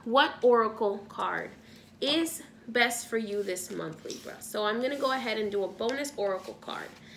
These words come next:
and see what the spirit guides are saying could be the best approach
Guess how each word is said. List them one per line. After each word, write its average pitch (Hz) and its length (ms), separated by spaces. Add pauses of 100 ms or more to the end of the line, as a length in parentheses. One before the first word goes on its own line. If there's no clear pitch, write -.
(260)
and 208 140
see 269 300
what 254 420
the 277 100
spirit 214 420
guides 202 280
are 226 60
saying 170 400 (540)
could 294 220
be 294 120
the 262 120
best 277 300
approach - 680